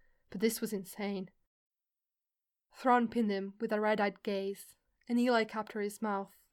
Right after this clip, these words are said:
and rolled him over on the bed. "So I'm allowed to reciprocate now?" Eli said, breathlessly. "It is not," Thrawn started, but Eli was exploring the Chiss's muscular chest with interest,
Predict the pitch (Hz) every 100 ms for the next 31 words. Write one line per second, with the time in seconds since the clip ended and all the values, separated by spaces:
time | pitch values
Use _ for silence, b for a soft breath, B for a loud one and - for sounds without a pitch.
0 | _ - 214 208 208 202 196 190 190 185
1 | 185 196 196 196 _ _ _ _ _ _
2 | _ _ - 247 220 233 220 214 214 220
3 | - 220 - 240 233 254 240 247 240 247
4 | 240 - _ _ _ 233 214 202 202 220
5 | 202 208 - 220 220 226 226 233 226 -
6 | _ _ _ _ _ _ _ _ - 262
7 | 247 226 233 233 - - _ _ _ _
8 | _ _ _ - 294 262 233 220 220 208
9 | 208 - - 269 311 294 240 220 - -
10 | 240 233 220 208 240 226 214 - 226 233
11 | - 226 214 208 233 220 - 220 226 214
12 | 214 208 -